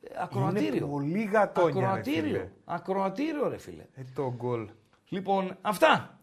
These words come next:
Speaker 1: Και
Speaker 2: Μμμ.
Speaker 1: για το Κηφισιά, Σέρες, Παντελή Αμπατζή. Τελειώσαμε.
Speaker 2: Πάει
Speaker 1: Και από
Speaker 2: αυτό.
Speaker 1: Κηφισιά, Σέρες.
Speaker 2: Ναι.
Speaker 1: Δηλαδή, φύγαμε από Παναθηναϊκό, φύγαμε από Λαμία, από Τρίπολη, από Κηφισιά. Νωρίτερα, Ατρόμητος Βόλος, ε, ένα ένα.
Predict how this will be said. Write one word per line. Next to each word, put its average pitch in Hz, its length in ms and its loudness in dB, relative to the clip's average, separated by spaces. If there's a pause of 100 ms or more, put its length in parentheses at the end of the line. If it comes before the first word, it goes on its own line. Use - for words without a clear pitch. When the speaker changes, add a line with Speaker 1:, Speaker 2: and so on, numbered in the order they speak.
(120)
Speaker 1:
Και 202 120 2
Speaker 2:
Μμμ. 185 60 8
Speaker 1:
για 180 240 6
το 180 560 10
Κηφισιά, 190 680 4
Σέρες, 202 640 8
Παντελή 147 320 6
Αμπατζή. 110 360 2 (100)
Τελειώσαμε. 190 680 6 (360)
Speaker 2:
Πάει - 120 4
Speaker 1:
Και 185 60 10
από 180 100 8
Speaker 2:
αυτό. 180 120 -2
Speaker 1:
Κηφισιά, 175 260 2
Σέρες. 226 420 4 (140)
Speaker 2:
Ναι. 113 140 -2
Speaker 1:
Δηλαδή, 185 380 0 (380)
φύγαμε 233 340 8
από 196 160 8
Παναθηναϊκό, 160 920 8
φύγαμε 214 340 6
από 151 180 6
Λαμία, 254 560 6
από 170 280 2
Τρίπολη, 233 380 6
από 156 140 4
Κηφισιά. 220 580 0 (320)
Νωρίτερα, 226 380 4
Ατρόμητος 220 440 4
Βόλος, 220 440 2
ε, 175 220 2
ένα 214 480 0
ένα. 220 460 4